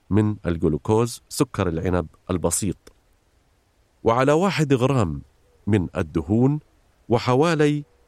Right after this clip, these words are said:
ستة عشر غراما من الكربوهيدرات، ونصف غرام بروتين، بالإضافة إلى مجموعة من أملاح البوتاسيوم والكالسيوم والفسفور والحديد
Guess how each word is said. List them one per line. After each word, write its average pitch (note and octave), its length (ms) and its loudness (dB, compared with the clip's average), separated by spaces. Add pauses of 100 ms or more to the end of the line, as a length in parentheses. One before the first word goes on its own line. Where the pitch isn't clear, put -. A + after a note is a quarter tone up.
ستة - 480 0
عشر F2+ 380 0
غراما A2 540 0 (340)
من B2+ 140 4
الكربوهيدرات، E2+ 1040 -2 (460)
ونصف A2 360 0
غرام F#2 360 -2
بروتين، A#2 640 -2 (520)
بالإضافة A#2 600 2
إلى F2+ 300 0
مجموعة F#2+ 800 0 (360)
من G#2+ 200 0
أملاح F2 360 -2
البوتاسيوم G#2 800 -2 (440)
والكالسيوم G#2 960 0 (340)
والفسفور G2+ 840 0 (360)
والحديد F#2+ 680 0